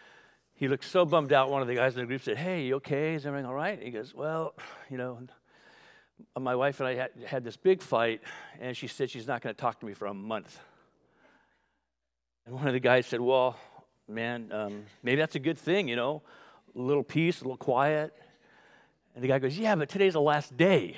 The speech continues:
And so, um, <laughs> peace, peace is, peace is definitely more than avoidance. Uh, peace is about solutions.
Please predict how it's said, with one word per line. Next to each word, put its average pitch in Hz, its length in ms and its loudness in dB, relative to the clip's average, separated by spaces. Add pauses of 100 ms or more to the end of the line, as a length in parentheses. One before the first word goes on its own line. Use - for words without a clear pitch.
(180)
And 127 120 -4
so, 135 320 2
um, 117 220 4
<laughs> - 4000 -16
peace, - 480 2 (400)
peace 185 260 2
is, 175 160 4 (100)
peace - 300 2
is 156 180 2
definitely 156 420 2
more 143 200 4
than 147 140 0
avoidance. 156 640 4 (540)
Uh, 123 300 8
peace 156 420 2
is 143 100 -4
about 131 300 4
solutions. 139 560 0